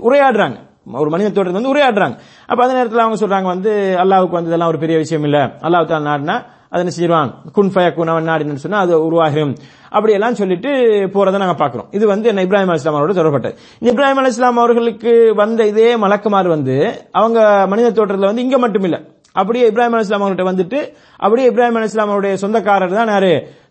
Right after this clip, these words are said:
சாச்சாவுடைய மகன் என்று சொல்லக்கூடிய, அ, அந்த மாதிரி உறவுக்காரர், நெருங்கிய உறவுக்காரர் தான் லூத் அலைஹிஸ்ஸலாம் அவர்கள். ஒரே காலப்பகுதியில் வாழ்ந்தவங்க. லூத் அலைஹிஸ்ஸலாம் அவர்கள் இப்ராஹிம் அலைஹிஸ்ஸலாம் அவருடைய சொந்தக்காரர். அந்த லூத் அலைஹிஸ்ஸலாம் அவர்கள் வாழ்ந்த அந்த பகுதிக்கு போறாரு,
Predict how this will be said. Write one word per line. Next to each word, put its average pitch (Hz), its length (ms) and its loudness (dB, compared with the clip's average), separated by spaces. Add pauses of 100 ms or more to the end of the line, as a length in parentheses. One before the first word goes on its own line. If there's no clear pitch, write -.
சாச்சாவுடைய 185 380 2
மகன் 175 200 -2
என்று 170 180 -4
சொல்லக்கூடிய, 160 640 0 (120)
அ, 147 220 0
அந்த 175 160 -2
மாதிரி 180 240 2
உறவுக்காரர், 180 420 2
நெருங்கிய 180 280 -2
உறவுக்காரர் 175 360 0
தான் 240 180 0
லூத் 233 180 -2
அலைஹிஸ்ஸலாம் 170 280 0
அவர்கள். 127 420 -4
ஒரே 214 220 0
காலப்பகுதியில் 185 520 0
வாழ்ந்தவங்க. 147 380 -4
லூத் 196 220 0
அலைஹிஸ்ஸலாம் 160 360 0
அவர்கள் 147 360 0 (340)
இப்ராஹிம் 240 240 2
அலைஹிஸ்ஸலாம் 202 300 -2
அவருடைய 175 340 0
சொந்தக்காரர். 226 540 -2 (260)
அந்த 240 220 2
லூத் 269 320 0
அலைஹிஸ்ஸலாம் 233 540 2
அவர்கள் 208 460 0
வாழ்ந்த 214 520 0
அந்த 233 360 0
பகுதிக்கு 190 500 -2
போறாரு, 135 140 -4